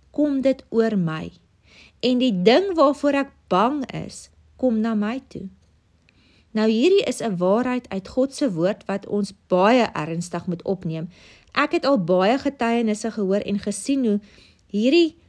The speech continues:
waar geword het in baie mense se lewens. En Jakobus vier vers sewe sê,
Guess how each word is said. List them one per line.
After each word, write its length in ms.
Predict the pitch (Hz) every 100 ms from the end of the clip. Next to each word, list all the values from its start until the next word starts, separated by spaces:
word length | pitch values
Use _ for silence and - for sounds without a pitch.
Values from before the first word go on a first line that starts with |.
| _
waar 460 | 175 196 208 240 277
geword 520 | - 233 180 190 202
het 160 | 208 -
in 200 | 196 185
baie 300 | 165 165 196
mense 340 | 175 170 180
se 180 | 175 180
lewens. 640 | 156 151 165 196 202 - _ _ _ _ _ _ _ _ _ - _
En 180 | 240 247
Jakobus 580 | 262 269 330 320 311 -
vier 300 | 302 294 370
vers 360 | - 233 233
sewe 260 | - 262 247
sê, 560 | - - - 196 233